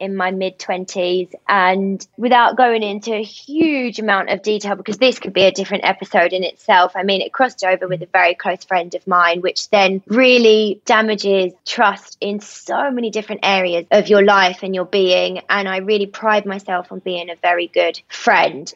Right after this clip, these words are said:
And I think my mum has always said to me, "To have good friends, you have to be a good friend." And I've always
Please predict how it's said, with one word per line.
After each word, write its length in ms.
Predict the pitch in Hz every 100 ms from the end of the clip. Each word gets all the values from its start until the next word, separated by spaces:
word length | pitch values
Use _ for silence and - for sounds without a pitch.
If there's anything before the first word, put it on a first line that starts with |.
| -
And 80 |
I 80 | 190
think 400 | 196 202 185 - _ -
my 160 | 208
mum 180 | 214 202
has 140 | 196
always 240 | 208 196 185
said 200 | 185 180
to 100 | 196
me, 260 | 180 160 156
"To 100 | 214
have 280 | 196 233 220
good 140 | 202
friends, 340 | - 190 185 185
you 120 | 190
have 160 | 196
to 100 | 196
be 200 | 196 214
a 40 | 185
good 200 | 175 175
friend." 380 | - 180 165 185
And 120 | 185
I've 220 | 190 185
always 300 | 190 190 185